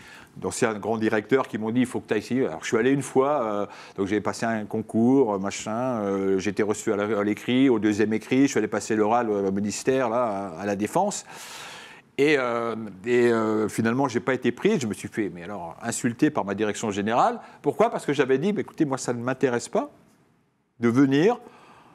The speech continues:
travailler sur des ponts dans le centre de la France ou dans les forêts du Nord-Est. Je pense que ma plus-value, elle est aux Antilles et dans la Caraïbe. »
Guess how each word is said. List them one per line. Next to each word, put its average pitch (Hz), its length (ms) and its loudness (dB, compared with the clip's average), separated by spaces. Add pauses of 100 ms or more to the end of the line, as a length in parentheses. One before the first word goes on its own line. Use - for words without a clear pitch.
(300)
travailler 139 400 4
sur 120 220 0
des 123 160 4
ponts 156 320 -2
dans 117 140 0
le 110 40 -4
centre 135 340 -2
de 123 60 2
la 123 100 4
France 196 440 2
ou 147 60 2
dans 127 120 2
les 117 80 2
forêts 160 400 4
du 123 140 -2
Nord-Est. 180 400 0 (120)
Je 117 140 0
pense 240 240 2
que - 80 -4
ma 135 140 0
plus-value, 143 520 4
elle 135 140 4
est 196 260 4 (140)
aux 143 220 2
Antilles 180 260 2
et 160 40 4
dans 151 100 0
la 147 80 2
Caraïbe. » 139 400 -2